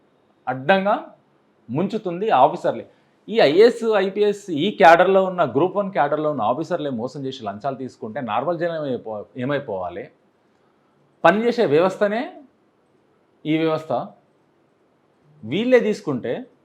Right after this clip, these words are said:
కలెక్టర్ స్థాయిలో ఉన్న వ్యక్తి, కమిషనర్ స్థాయిలో ఉన్న వ్యక్తి లంచాలు తీసుకుంటే స్టాఫ్ ఏం చేస్తారు?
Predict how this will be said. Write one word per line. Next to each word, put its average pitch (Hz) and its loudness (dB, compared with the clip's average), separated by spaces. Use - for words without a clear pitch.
కలెక్టర్ 196 0
స్థాయిలో 202 2
ఉన్న 190 -2
వ్యక్తి, 151 -4
కమిషనర్ 180 -4
స్థాయిలో 175 0
ఉన్న 165 -2
వ్యక్తి 147 -4
లంచాలు 135 -4
తీసుకుంటే 127 -10
స్టాఫ్ 135 -4
ఏం 170 -8
చేస్తారు? 117 -8